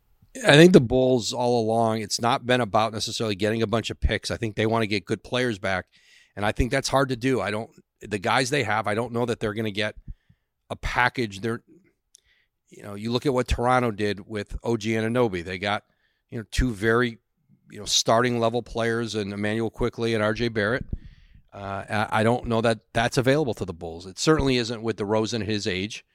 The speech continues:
and his contract situation. And Alex Caruso has tremendous value. That guy impacts winning.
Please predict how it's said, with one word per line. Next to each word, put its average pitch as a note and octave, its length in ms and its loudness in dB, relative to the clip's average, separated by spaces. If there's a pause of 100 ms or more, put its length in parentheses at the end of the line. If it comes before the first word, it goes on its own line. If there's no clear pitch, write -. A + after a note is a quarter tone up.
(520)
and G#2+ 100 -2
his G2+ 100 -2
contract A2+ 440 2
situation. G2 580 -6
And G#2+ 260 -2 (440)
Alex C3 300 0
Caruso D3 420 -2
has C3 240 0
tremendous C#3+ 480 0
value. C#3+ 400 0
That A2+ 180 -6
guy C#3+ 140 -2
impacts C#3+ 480 0
winning. A#2+ 380 0